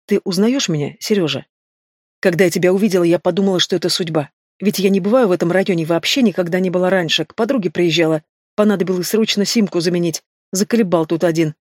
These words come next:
Ну да это не важно. Я говорила, не умолкая, Серёжа молча смотрел на меня, словно не веря, что я действительно здесь и ему не приснилась.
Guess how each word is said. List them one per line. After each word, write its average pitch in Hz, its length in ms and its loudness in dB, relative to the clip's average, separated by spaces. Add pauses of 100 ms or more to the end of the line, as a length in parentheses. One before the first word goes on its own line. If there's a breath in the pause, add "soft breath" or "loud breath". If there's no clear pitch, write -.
(220)
Ну 202 80 0
да 190 100 0
это 190 140 0
не 196 80 0
важно. 156 420 -2 (640)
Я 180 160 0
говорила, 190 420 2
не 175 140 0
умолкая, 170 460 0
Серёжа 185 340 0
молча 202 320 0
смотрел 208 420 0
на 196 60 2
меня, 185 240 0
словно 202 300 0
не 208 160 4
веря, 202 240 2
что - 160 -4
я 175 80 2
действительно 202 560 -2
здесь 185 320 -2
и 208 100 -2
ему 196 160 0
не 185 140 -2
приснилась. 170 580 -2